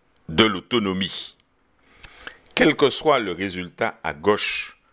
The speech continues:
de chacune des forces en présence, c'est la droite qui détiendra très probablement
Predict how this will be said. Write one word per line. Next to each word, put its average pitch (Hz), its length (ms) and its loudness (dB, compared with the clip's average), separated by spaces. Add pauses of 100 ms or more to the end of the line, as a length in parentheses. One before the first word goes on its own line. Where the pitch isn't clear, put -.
(360)
de 73 220 -2
chacune 107 580 0
des 85 120 -2
forces - 460 2
en 73 80 -8
présence, 95 840 -2 (640)
c'est - 300 4
la 101 180 -2
droite 135 420 0 (840)
qui 107 140 -4
détiendra 123 1120 -2 (500)
très - 340 4
probablement 82 800 -4